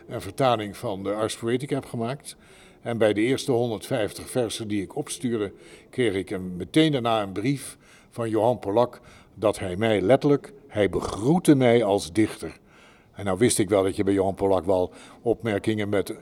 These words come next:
een korreltje zout moest nemen, maar ik was toch gevleid en aangemoedigd.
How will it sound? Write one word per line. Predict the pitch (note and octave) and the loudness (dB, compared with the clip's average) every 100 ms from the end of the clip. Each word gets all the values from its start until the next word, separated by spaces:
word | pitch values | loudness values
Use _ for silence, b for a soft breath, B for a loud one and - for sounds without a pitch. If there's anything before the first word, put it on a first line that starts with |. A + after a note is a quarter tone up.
| - | -10
een | B2 G2 | -10 0
korreltje | D3+ D3+ C3+ - A#2 | 4 4 4 -2 -4
zout | G2+ B2 G2 F2 | 0 4 4 2
moest | G#2+ G2 - | -6 -10 -8
nemen, | A2 B2 D#3 D#3+ D#3+ B B B B | 2 6 8 8 2 B B B B
maar | - | -8
ik | |
was | E3+ - - | -10 -12 -2
toch | D#3+ - - _ b b b - | -2 -2 -10 _ b b b -20
gevleid | - D#3 - D3 D3+ D3 | -2 -2 0 2 2 2
en | D3 D3 | 0 -4
aangemoedigd. | G2 - - D2 - - - | -6 -12 -14 -18 -18 -20 -20